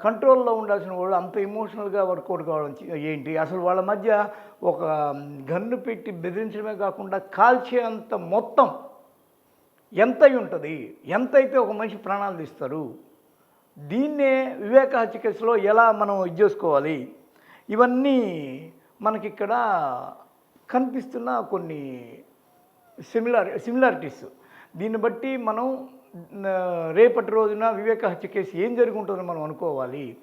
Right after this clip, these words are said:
సీబీఐ రేపు దీన్ని ఎలా బయట ప్రొజెక్ట్ చేస్తుంది? ఈ, ఈ ఘటనతో ఖచ్చితంగా సీబీఐ కూడా ఉలిక్కిపడి ఉంటుంది. ఎందుకంటే ఇది స్టేట్లోనే అత్యంత పొలిటికల్ ఇన్‌ఫ్లుయెన్స్ కలిగిన ఒక కేసుతో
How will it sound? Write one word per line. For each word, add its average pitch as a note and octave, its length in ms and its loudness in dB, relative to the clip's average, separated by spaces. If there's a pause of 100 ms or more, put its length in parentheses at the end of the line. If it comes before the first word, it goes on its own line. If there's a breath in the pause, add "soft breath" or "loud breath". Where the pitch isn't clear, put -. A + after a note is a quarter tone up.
(480 soft breath)
సీబీఐ B3 380 2
రేపు G3 240 2
దీన్ని F3 360 -8
ఎలా F#3 600 6 (120)
బయట F#3 200 0
ప్రొజెక్ట్ E3 420 -4
చేస్తుంది? C#3 580 -8 (340 loud breath)
ఈ, B3+ 420 0 (360)
ఈ C4 500 2 (200)
ఘటనతో B3+ 800 6 (380 loud breath)
ఖచ్చితంగా A#3 760 2
సీబీఐ A#3 340 -4
కూడా G#3+ 240 2
ఉలిక్కిపడి G3+ 380 -2
ఉంటుంది. D#3+ 240 -8
ఎందుకంటే G#3 640 0
ఇది G3+ 320 -6
స్టేట్లోనే G#3 800 -2
అత్యంత F#3 580 -6
పొలిటికల్ F#3 520 -2
ఇన్‌ఫ్లుయెన్స్ F3 380 -8
కలిగిన E3+ 340 -6
ఒక G3+ 320 -4
కేసుతో F#3+ 720 -4